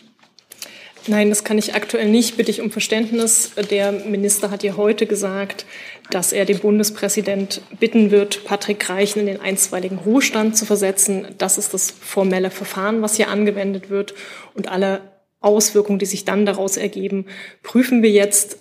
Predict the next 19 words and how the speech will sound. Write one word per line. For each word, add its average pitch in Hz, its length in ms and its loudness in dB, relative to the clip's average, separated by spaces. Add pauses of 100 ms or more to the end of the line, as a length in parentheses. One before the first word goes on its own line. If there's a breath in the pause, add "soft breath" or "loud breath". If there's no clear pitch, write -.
Gegebenenfalls 202 760 0
reiche 202 180 2
ich 196 80 -6
das - 200 -2
nach, 196 260 2
aber 196 100 -2
ich 190 120 -4
kann 190 160 0
nicht 196 200 4
versprechen, - 480 0
dass 185 140 0
wir 185 100 2
heute 196 220 4
dazu - 560 -2
schon 196 160 -2
in 190 80 0
der 185 80 4
Lage 175 240 -2
sind. - 280 -4